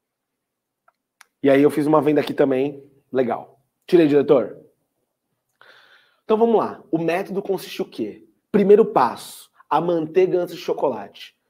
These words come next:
Eu quero que você separe hoje, importante, anota aí, lição de casa já.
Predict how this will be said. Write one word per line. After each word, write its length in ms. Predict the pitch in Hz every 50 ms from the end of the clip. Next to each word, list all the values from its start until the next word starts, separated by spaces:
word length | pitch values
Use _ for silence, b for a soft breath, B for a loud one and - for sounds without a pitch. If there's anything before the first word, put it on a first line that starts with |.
| _ _ _ _ _ _ _ _ _ _
Eu 80 | - 135
quero 140 | - 196 233
que 80 | 233
você 580 | 220 - - - 180 165 151 127 110 - - - _
separe 760 | _ - 156 147 - - - 147 156 156 151 131 110 101 - -
hoje, 560 | 139 143 147 147 123 - 90 90 98 95 _ _ _ _ _ _
importante, 480 | - 120 - 175 165 - 131 113 104 -
anota 280 | 123 131 151 147 - 165
aí, 280 | 139 127 110 - - b b b b b b b
lição 200 | 127 127 - 160
de 120 | 160 156 -
casa 340 | - 143 123 117 110 113 107
já. 240 | 98 101 98 92